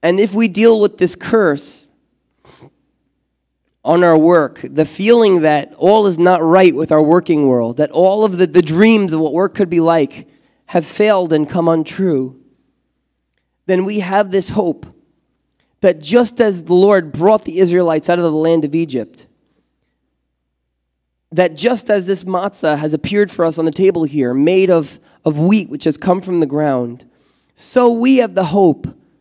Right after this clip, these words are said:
that, that he will deliver us through what he has done. We have the promise that we can enter into new and powerful spiritual life, yes, even at work.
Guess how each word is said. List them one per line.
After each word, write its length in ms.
that, 160
that 140
he 240
will 120
deliver 480
us 400
through 200
what 260
he 140
has 180
done. 480
We 160
have 160
the 80
promise 800
that 120
we 100
can 160
enter 380
into 240
new 640
and 120
powerful 600
spiritual 640
life, 400
yes, 600
even 280
at 120
work. 340